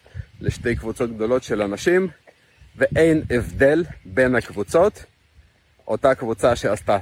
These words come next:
צום, וקבוצה שפשוט אכלה פחות, אוקיי? אה, כל עוד אנחנו אוכלים אותם קלוריות, לא משנה אם אכלנו ארוחה או לא. אז חבר'ה, מי שלא אוהב את הרעיון של לעשות צום לסירוגין,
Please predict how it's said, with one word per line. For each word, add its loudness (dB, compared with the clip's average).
צום, 2
וקבוצה 0
שפשוט -2
אכלה 2
פחות, 0
אוקיי? 2
אה, 4
כל 4
עוד 2
אנחנו 0
אוכלים 0
אותם 0
קלוריות, 4
לא 2
משנה 0
אם -4
אכלנו -2
ארוחה -2
או -2
לא. -4
אז -10
חבר'ה, 4
מי 0
שלא 2
אוהב 4
את -4
הרעיון 4
של -2
לעשות -4
צום 0
לסירוגין, 0